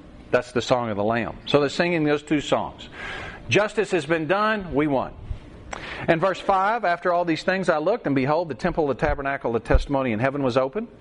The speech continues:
And out of the temple came the seven angels having the seven plagues." So it's like a ceremony. I saw the doors open and these angels come marching out.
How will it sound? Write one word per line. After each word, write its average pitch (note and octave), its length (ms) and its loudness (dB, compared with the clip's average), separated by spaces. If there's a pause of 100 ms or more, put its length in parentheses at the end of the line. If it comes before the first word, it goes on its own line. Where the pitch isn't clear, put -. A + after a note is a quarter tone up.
(280)
And C3+ 100 4
out C#3+ 140 2
of C3 60 -2
the A#2+ 80 -8
temple C#3+ 280 0
came C3+ 240 0
the A#2 80 0
seven C#3 300 2
angels D3+ 360 0
having C#3 240 0
the A2 80 0
seven B2+ 340 0
plagues." D3+ 380 0
So C#3 100 0
it's A#2+ 140 0
like C3+ 180 2
a G#2+ 40 -10
ceremony. C#3 680 0 (240)
I B2+ 80 4
saw B2+ 300 0
the A#2+ 100 -4
doors A#2 480 0
open D3 320 0
and A#2+ 120 0
these F#2+ 140 -2
angels A#2 320 0
come C3 180 -2
marching C#3 380 0
out. F3 300 -2